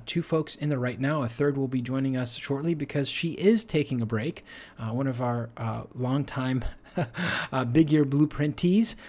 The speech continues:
uh, has taken the last month to travel, uh, from Spain to the U K to relax, uh, which I'm always happy to hear. So if you'd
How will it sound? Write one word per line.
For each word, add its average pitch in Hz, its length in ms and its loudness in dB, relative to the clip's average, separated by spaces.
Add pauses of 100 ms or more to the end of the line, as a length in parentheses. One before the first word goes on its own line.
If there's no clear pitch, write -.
(160)
uh, 123 220 0
has 120 220 -2
taken 143 300 0
the 131 60 2
last 131 320 0
month 135 320 0
to 117 80 -4
travel, 143 560 2 (240)
uh, 110 320 -2
from - 260 -4
Spain 139 400 0
to 127 60 0
the 110 80 -6
U 110 140 -6
K 170 380 0
to 131 140 -14
relax, 135 640 -4 (320)
uh, 120 160 -4
which 127 180 -4
I'm 123 260 0
always 135 440 -2 (100)
happy 117 180 -6
to 117 80 -8
hear. 113 340 -6
So 123 200 -4
if 170 220 -4
you'd 226 100 4